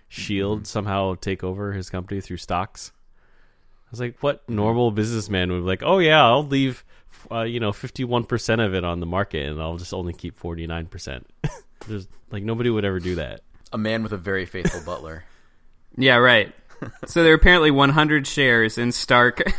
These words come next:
Speaker 3: <laughs> Incorporated.
Speaker 2: Yes.
Speaker 3: It only took two shares for shield to go from forty-nine to fifty-one percent.
Speaker 1: Right.
Speaker 2: Mm-hmm. Yep.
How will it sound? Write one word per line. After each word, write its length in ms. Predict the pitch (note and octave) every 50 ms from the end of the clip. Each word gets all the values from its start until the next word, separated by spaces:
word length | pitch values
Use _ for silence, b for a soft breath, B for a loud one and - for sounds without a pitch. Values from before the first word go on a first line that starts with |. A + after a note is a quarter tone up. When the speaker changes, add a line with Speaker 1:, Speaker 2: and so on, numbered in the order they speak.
| - - -
Speaker 3:
<laughs> 180 | - - -
Incorporated. 840 | - E3 D#3 - - C#3+ C3+ C3+ - A#2 A2 G#2 G2+ G2+ G#2+ G#2+ G#2+ C3+
Speaker 2:
Yes. 520 | D3+ - - - - - - - - - - - - - - - - - - - - - - - B B B B B B - - B B B B B B G#3+ B
Speaker 3:
It 240 | - F3+ D#3+ D#3 D#3
only 200 | D#3 D#3 D#3+ D#3+
took 200 | D3+ E3+ D3+ -
two 220 | - - E3+ D#3 D3+
shares 500 | - - D3+ C#3 C3 A#2+ A2+ A2 - -
for 200 | - - A#2 A#2+
shield 320 | - - C3 B2+ B2 A#2
to 60 | A#2+
go 160 | G#2+ A#2 A#2
from 160 | A#2 - A2+ G#2+
forty-nine 520 | - C3 B2+ B2 B2 A#2 A2+ A2 A2 G#2+
to 60 | A2
fifty-one 500 | - - A#2+ - - A#2 G#2+ A2 A2+ A2+
percent. 360 | - B2+ A#2 - - B2+ G#2+
Speaker 1:
Right. 160 | G#2+ F#2+ F#2 F#2
Speaker 2:
Mm-hmm. 480 | F#2+ G#2 G#2+ A2 A2+ - - - C#3 - - C#5+ C#5+ C5+ C5 - - - b b b b b b b b b b b b - - -
Yep. 300 | - G#2+ A#2 E3 G3 -